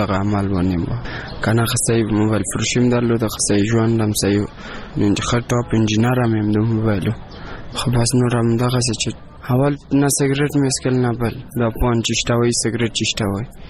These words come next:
بیا اوله ورځ چې دغه سګرټ یې تش کړی و، دې کې سګرټ یې اچول. سګرټي په منځ کې زما په نظر لږ هغه شیشه اچول، دویم، دریم ورځ د انډیوال را باندې ووت. په پنځمه ورځ ما خپله دا واغوسته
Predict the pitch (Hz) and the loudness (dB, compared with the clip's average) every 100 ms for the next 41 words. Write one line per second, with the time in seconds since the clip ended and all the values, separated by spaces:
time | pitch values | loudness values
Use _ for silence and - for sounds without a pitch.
0 | - - - - 123 127 139 139 135 139 | -16 -16 -12 -6 -4 0 2 2 2 2
1 | 143 143 135 139 135 131 131 131 127 - | 2 0 0 -2 0 0 0 0 -2 -6
2 | - - 127 127 135 135 127 127 - 151 | -4 -2 0 0 0 0 0 0 0 0
3 | 147 139 131 131 127 123 - 120 - 110 | 0 0 0 0 0 -4 -2 -4 0 -2
4 | - 110 107 113 117 - 123 127 131 151 | 0 0 0 -4 -4 0 0 0 0 0
5 | 143 143 143 135 - - - - - 127 | 2 2 2 0 -4 -8 -14 -14 -2 2
6 | 135 131 139 127 139 127 131 127 - - | 2 2 2 2 2 0 0 -2 -4 -8
7 | 127 123 - 139 151 147 143 151 147 143 | 0 0 0 0 2 2 2 2 2 2
8 | 139 139 139 147 147 139 147 160 151 143 | 0 2 2 4 4 2 2 2 2 0
9 | 139 135 135 135 - 120 120 127 131 127 | 0 2 2 0 -2 0 4 4 2 2
10 | 120 120 120 120 120 - - - - - | 2 2 2 2 0 -6 -16 -16 -10 -2
11 | 143 - 156 147 170 190 185 180 165 147 | -2 2 2 4 2 2 2 2 0 0
12 | 160 165 - 170 156 143 143 135 139 131 | 0 0 -2 0 2 2 2 2 2 0
13 | 131 | -2